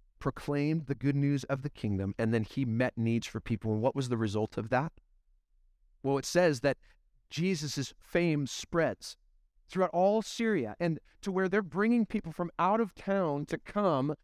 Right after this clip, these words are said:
and meet Jesus. That in Galilee, Decapolis, Jerusalem, Judea, beyond the Jordan, north, south, east, west the,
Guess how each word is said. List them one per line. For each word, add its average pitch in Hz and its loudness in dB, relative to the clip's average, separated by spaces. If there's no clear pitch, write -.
and 156 2
meet 170 0
Jesus. 147 -4
That 175 2
in 160 -2
Galilee, 202 4
Decapolis, 196 0
Jerusalem, 190 0
Judea, 180 0
beyond 180 2
the 226 4
Jordan, 156 -2
north, 202 0
south, 196 0
east, 185 -2
west 151 -2
the, 165 -2